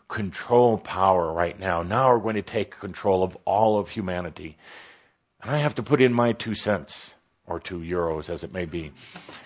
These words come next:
<laughs> and ask each of you, be discerning in your own way, but be discerning. But I have to express my, my voice in this. It is time for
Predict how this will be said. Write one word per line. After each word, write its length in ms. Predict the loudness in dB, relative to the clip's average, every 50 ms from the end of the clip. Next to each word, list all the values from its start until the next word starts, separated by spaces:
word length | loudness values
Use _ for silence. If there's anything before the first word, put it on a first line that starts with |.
| -14
<laughs> 2250 | -14 -14 -14 -14 -18 -18 -16 -16 -16 -14 -14 -16 -16 -16 -16 -18 -16 -16 -18 -18 -18 -18 -16 -16 -16 -16 -18 -20 -20 -20 -20 -20 -20 -20 _ _ _ -20 _ _ _ _ -10 _
and 500 | -6 -4 -2 -2 -2 -2 -6 -10 -12 -14 -16 _ _ _ _ _ _ _ _ _ _ _ _ _ _ _ _ _ _ _ _ _ _ _ _ _
ask 440 | -4 -2 0 0 0 -2 -6 -10 -14 -16 -18 -18 -20 _ _
each 220 | -4 -4 -2 0
of 100 | 0 0
you, 120 | 2 0 0
be 300 | -2 -2 -2 -2 -2 -2
discerning 840 | -4 0 -2 -2 -2 -2 -6 -2 0 0 2 2 0 -2 -4 -6
in 80 | -6 -6
your 180 | -2 -2 0
own 180 | 0 0 -2 -4
way, 160 | -4 -6 -6
but 200 | -6 -10 -10 -4
be 120 | -4 -4 -2
discerning. 500 | -2 -6 -6 -4 -2 -2 -2 -2 -4 -4
But 220 | -4 -4 -4 -6 _ -20 -20 -20 -20 -20 -20 _ _ _ -6
I 60 | 0
have 160 | 0 0 2
to 340 | 2 2 2 2 2 0 -8 _ _ _
express 440 | -10 -10 -10 -4 -2 -2 -2 -2 -2
my, 400 | 0 2 2 2 2 -2 -6 -10 -14 -12
my 200 | -8 -8 -8 -8
voice 420 | -6 0 2 2 2 2 -2 -6
in 140 | -8 -8 -8
this. 300 | -10 -12 -14 -16 -20 -20 -20 -20 -20 -20 -20 -20 -20 _ _ _ _ _ _ _
It 140 | 2 4 4
is 140 | 4 4
time 500 | 2 -6 -8 -2 0 2 2 2 2 0
for 580 | -2 -4 -2 2 4 4 4 4 2 0 -4 -8